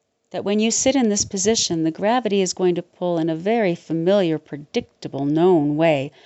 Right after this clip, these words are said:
on your hip bones, and so you don't have to engage your glute muscles now, and you know that.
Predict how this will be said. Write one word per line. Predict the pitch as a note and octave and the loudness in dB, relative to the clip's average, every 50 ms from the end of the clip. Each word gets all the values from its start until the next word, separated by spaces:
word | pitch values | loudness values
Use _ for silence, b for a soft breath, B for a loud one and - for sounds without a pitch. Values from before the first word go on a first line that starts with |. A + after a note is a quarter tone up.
| B B B B B B B | B B B B B B B
on | - E3+ E3+ | -2 0 0
your | E3 E3 D#3 | 0 0 0
hip | C#3+ F#3+ - - _ - | 0 -2 -4 -4 _ -8
bones, | C#3+ C3 C3+ D3 D#3 D#3+ - | -6 -6 -4 -6 -6 -4 -4
and | F3 F3+ | -4 -4
so | F3 - G#3+ | -2 -4 -4
you | G#3+ A3+ A#3 | -2 -2 0
don't | B3+ C#4 - - - | 0 0 -2 -2 -6
have | - - - B3+ C4+ C#4+ - - - | -14 -10 -6 -6 -6 -6 -6 -10 -12
to | - B3+ A#3+ | -6 -4 -2
engage | A#3 A3+ G#3+ G#3+ A#3+ B3+ B3 A3+ F#3+ - | -2 0 0 2 2 2 2 2 0 0
your | G#3 F#3+ | -2 -2
glute | - - A3 C4+ B3+ - | -2 -4 -4 -4 -4 -4
muscles | E3 D#3+ C3+ - - D3 D#3 D3 C3 | -6 -8 -6 -4 -4 -2 -2 -2 -2
now, | C#3 C#3 C3+ A#2+ - - F#3 - - b b b b b b b b b b b b - | -2 -4 -4 -6 -8 -12 -14 -16 -20 b b b b b b b b b b b b -12
and | D#3+ D#3 D#3 | -8 -4 -2
you | D#3 D#3 | -2 -2
know | D#3 D#3+ E3+ A3+ C4+ B3 | -2 0 0 0 -2 -2
that. | D#3 D#3 D#3 - - - - | -4 -10 -14 -16 -18 -20 -20